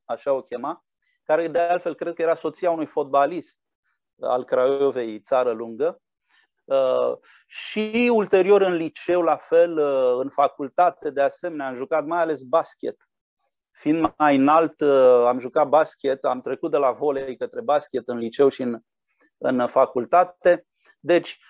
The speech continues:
asta pe latura personală, așa, cum să spun, ca evenimente. Sunt unul dintre cei care au trăit acea vară a anului o mie nouă sute optzeci și patru, când România a participat la Jocurile Olimpice de la, uh, Los Angeles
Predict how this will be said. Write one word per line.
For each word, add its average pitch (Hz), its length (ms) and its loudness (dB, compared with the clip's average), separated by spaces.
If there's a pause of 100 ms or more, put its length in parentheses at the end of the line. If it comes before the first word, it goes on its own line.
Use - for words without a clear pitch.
asta 196 300 2
pe 185 120 2
latura 185 400 4
personală, 185 600 4
așa, 170 640 4
cum 170 100 -4
să 160 100 -6
spun, 147 180 -4
ca 139 120 2
evenimente. 170 720 0
Sunt 139 280 -8
unul 175 240 -2
dintre 147 300 -4
cei 160 220 -6
care 151 160 2
au 139 200 0
trăit 190 560 0
acea 156 280 0
vară 160 320 4
a 156 120 2
anului 156 260 -4
o 147 60 -6
mie 165 160 -8
nouă 151 200 -4
sute - 500 -6 (560)
optzeci 139 500 0
și - 120 -12
patru, 180 440 0
când 123 260 -8
România 127 560 0
a 135 80 -2
participat 135 580 -2
la 147 140 4
Jocurile 139 400 -4
Olimpice 147 580 -8
de 127 120 -4
la, 123 360 2 (540)
uh, 123 500 -2
Los 147 320 -2
Angeles 156 760 -2